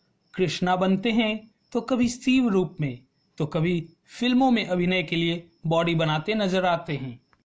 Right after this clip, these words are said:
लेकिन इस बार तेज प्रताप का अलग अंदाज देखिए। अपने पिता से सीखे हुए खाना बनाने का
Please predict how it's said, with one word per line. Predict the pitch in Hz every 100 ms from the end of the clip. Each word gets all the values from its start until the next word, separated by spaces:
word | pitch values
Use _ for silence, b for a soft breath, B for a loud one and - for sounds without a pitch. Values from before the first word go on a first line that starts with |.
| _ _ _ _ _ -
लेकिन | 165 160 185 180 _ -
इस | 190
बार | 175 135 120 - _
तेज | - 160 156
प्रताप | 165 160 156
का | - 156
अलग | - 180 202
अंदाज | 196 190 208 185
देखिए। | 185 170 - 123 107 _ _ _ _ _ _ _ _ _ _ _ _ _ _ -
अपने | 170 180 185
पिता | 180 - 190 220
से | 196 160 123
सीखे | - 180 151 185
हुए | 180 175 -
खाना | - 202 208
बनाने | 196 185 190 190
का | 196 190 185